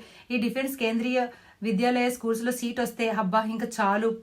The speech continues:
టెన్త్ వరకు చూడక్కర్లేదని చాలామంది పేరెంట్స్ ఎదురు చూస్తుంటారన్నమాట అండి. So, అందుకే నేను ముందు పెట్టిన వీడియో ఏంటంటే, మీరు జాగ్రత్త, మీరు రెడీ చేసుకోవాల్సిన డాక్యుమెంట్స్ గురించి నేను ఏదో చెప్పాను.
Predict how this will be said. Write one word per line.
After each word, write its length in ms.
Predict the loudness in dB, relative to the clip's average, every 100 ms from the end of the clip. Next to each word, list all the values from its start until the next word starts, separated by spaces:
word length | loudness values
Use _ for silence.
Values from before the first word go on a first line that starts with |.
| -2
టెన్త్ 240 | -2 0
వరకు 220 | 0 0
చూడక్కర్లేదని 600 | -2 -2 -2 -2 -4 -2 -4
చాలామంది 520 | -2 -2 0 0 0
పేరెంట్స్ 340 | -2 -2 -2
ఎదురు 300 | -2 -4 -4
చూస్తుంటారన్నమాట 560 | -6 -4 -4 -2 -2 -2
అండి. 240 | -4 -6 -10 -20 -20 _ _ _ _ -6 4
So, 80 |
అందుకే 420 | 6 6 4 2 0
నేను 140 | 2
ముందు 240 | 2 2
పెట్టిన 260 | 2 0 0
వీడియో 240 | 2 2
ఏంటంటే, 240 | 0 0 -2
మీరు 200 | -2 -2
జాగ్రత్త, 600 | 0 0 0 -2 -2 -4 -6 -20 -6 0
మీరు 160 | 2
రెడీ 260 | 2 2 2
చేసుకోవాల్సిన 480 | -2 0 0 2 0
డాక్యుమెంట్స్ 520 | 2 2 2 0 0
గురించి 200 | 0 0
నేను 140 | 0 0
ఏదో 100 | -2
చెప్పాను. 720 | -4 -4 -4 -2 -4 -8 -20